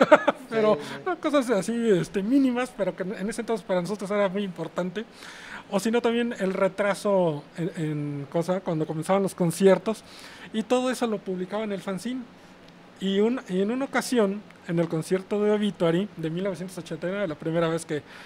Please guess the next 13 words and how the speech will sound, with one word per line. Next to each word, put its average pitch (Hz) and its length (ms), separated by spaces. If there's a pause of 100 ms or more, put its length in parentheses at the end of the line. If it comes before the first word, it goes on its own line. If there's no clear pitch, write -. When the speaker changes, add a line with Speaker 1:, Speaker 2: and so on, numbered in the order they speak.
(160)
Speaker 1:
vino, 202 240
bueno, 226 200
hay 190 100
que 214 120
comentar 202 420
que 170 220 (400)
vino 220 240
de 202 80
emergencia 180 720 (100)
Obituary, 160 480 (220)
porque 160 200
estaba 180 500
programado 165 680